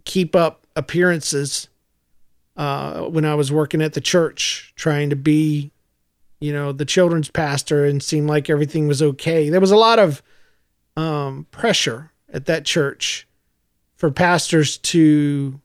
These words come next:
be above reproach and appear so, you know. I know we're supposed to be that, but it was, it was past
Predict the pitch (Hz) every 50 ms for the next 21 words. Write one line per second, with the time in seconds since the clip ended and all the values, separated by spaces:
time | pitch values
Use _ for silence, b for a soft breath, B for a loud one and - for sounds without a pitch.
0 | _ _ _ _ _ _ _ _ _ _ _ _ _ _ _ - 151 135 170 175
1 | 170 156 139 165 160 160 147 143 143 131 - - - 175 160 139 131 - - -
2 | - - - - - _ _ _ _ _ _ _ _ _ _ - 135 135 135 120
3 | - - - - 185 190 175 165 160 151 139 131 127 - - _ _ _ _ _
4 | _ _ _ _ _ _ _ _ - - - - 151 117 107 110 127 147 156 -
5 | _ _ 180 143 143 143 139 135 143 139 139 - _ _ _ _ _ _ _ _
6 | - 175 185 208 208 185 170 147 - - 147 170 160 - - - 131 123 131 156
7 | 156 151 147 131 135 120 120 120 - - _ _ _ _ _ _ _ _ _ _
8 | _ _ _ _ _ _ _ _ _ _ _ _ _ _ _ _ _ - 147 156
9 | 160 165 - - - 185 175 180 165 139 123 - - - 185 170 175 151 - -
10 | - - - 202 196 185 175 170 - - _ _